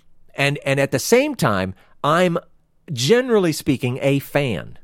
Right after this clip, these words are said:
of giving to your local church, okay? This lesson, though, to pull it forward and to try to make that explicit connection, it's just wrong. But at the same time, it's important that we understand, hey, this lesson,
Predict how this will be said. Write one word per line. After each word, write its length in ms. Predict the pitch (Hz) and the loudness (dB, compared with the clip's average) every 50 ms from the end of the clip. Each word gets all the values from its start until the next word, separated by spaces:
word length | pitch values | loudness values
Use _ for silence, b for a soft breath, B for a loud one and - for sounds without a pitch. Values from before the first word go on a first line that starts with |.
| - - - - - - - - | -20 -20 -20 -20 -20 -12 -6 -2
of 200 | 127 120 104 95 | -2 -2 -2 0
giving 360 | 113 139 127 107 104 98 101 | 0 0 2 0 -2 -4 -6
to 140 | - - 127 | -4 -2 -2
your 240 | 117 107 110 107 104 | 0 0 0 0 0
local 300 | 101 98 92 - 101 98 | 0 -2 -2 -2 -6 -4
church, 480 | - - 180 - - - - - - - | -2 0 -2 -2 -2 -6 -12 -14 -10 -8
okay? 300 | - - - 113 117 131 - b b b b b b b b b b b b b b - - - - - - - - - - | -8 -4 0 0 0 -2 -2 b b b b b b b b b b b b b b -20 -20 -20 -20 -20 -20 -20 -16 0 4
This 300 | 170 196 262 247 - - | 6 6 6 4 0 -4
lesson, 600 | 170 165 180 220 220 180 - - - 85 - - - - - - | 0 2 4 4 4 2 0 -2 -4 -6 -6 -8 -14 -16 -16 -6
though, 320 | - 101 110 80 55 - - - - - - - - | -2 0 0 0 -2 -6 -12 -18 -20 -20 -20 -8 -4
to 100 | - 139 | -4 -4
pull 320 | - - - 156 165 190 | -4 -2 0 2 4 4
it 100 | 254 240 | 4 2
forward 580 | - - - 190 190 185 185 170 180 180 175 - - | 2 2 4 4 4 4 4 2 2 0 0 -2 -4
and 160 | 139 123 - | -6 -6 -6
to 60 | 123 | -6
try 340 | - - - 156 147 160 165 | -8 -2 0 2 2 2 2
to 80 | 156 | 0
make 380 | 139 135 139 147 147 147 - - | -2 0 0 0 0 -2 -2 0
that 200 | 139 127 127 - | 0 0 0 0
explicit 560 | 98 - - - - - 147 143 - 143 - | -4 -8 -10 -4 0 0 0 0 -2 -6 -6
connection, 400 | - 127 117 110 101 - - - - | -2 -2 0 0 -2 -2 -6 -6 -4
it's 200 | 156 139 - - | -4 -4 -4 -2
just 200 | - 160 - - | -4 -4 -4 -2
wrong. 320 | 104 101 92 76 60 - - _ _ _ _ _ - - - - - - - - - - - | -2 -2 -2 -2 -4 -10 -16 _ _ _ _ _ -20 -20 -20 -20 -20 -20 -20 -20 -20 -6 -2
But 220 | - 151 139 - _ | 0 0 0 0 _
at 140 | - 139 135 | -2 -2 0
the 60 | - | 0
same 320 | 131 - - 220 269 302 262 | 0 2 2 2 2 0 0
time, 280 | - 165 120 110 113 120 | 0 0 2 0 0 -2
it's 160 | 135 123 - | -4 -2 -2
important 400 | 151 139 - - 226 247 208 185 | -2 -2 0 2 2 2 2 0
that 80 | 160 147 | -2 -2
we 100 | 151 147 | 0 0
understand, 460 | 147 139 135 - - 151 139 131 120 b b b b b | 0 0 -2 0 0 2 2 2 0 b b b b b
hey, 260 | b 196 214 139 - - - _ | b 0 0 0 -2 -6 -14 _
this 300 | - 107 147 196 - - | 0 2 2 2 2 2
lesson, 400 | 117 120 147 165 - 262 269 254 | 2 2 2 2 0 -4 -6 -6